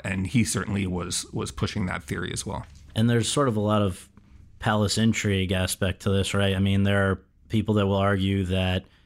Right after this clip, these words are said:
Speaker 2: Jill Soloway and Transparent, really a lot of the success of the show is attributable to this Jeffrey Tambor performance that was winning Emmys right off the bat. And yet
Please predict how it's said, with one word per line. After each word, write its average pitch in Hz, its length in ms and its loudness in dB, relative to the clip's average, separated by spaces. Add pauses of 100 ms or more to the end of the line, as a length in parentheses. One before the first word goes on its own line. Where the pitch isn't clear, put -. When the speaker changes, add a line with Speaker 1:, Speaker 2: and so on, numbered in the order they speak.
(200)
Speaker 2:
Jill 98 260 -2
Soloway 98 500 2
and 90 160 2
Transparent, 95 760 0 (500)
really 98 340 0
a 95 80 0
lot 98 200 2
of 92 40 0
the 90 60 -2
success - 540 -2
of 92 180 -4
the 92 80 -4
show 95 500 0
is 98 360 -2 (560)
attributable 92 640 -2
to 95 200 -4
this - 340 -2 (640)
Jeffrey 98 300 -2
Tambor 92 520 -2
performance 95 600 0
that 90 300 -2 (280)
was 92 200 -2
winning 92 240 2
Emmys 92 320 0
right 95 160 0
off 92 140 -4
the 95 80 -6
bat. 113 360 0 (400)
And 101 240 2
yet 98 320 0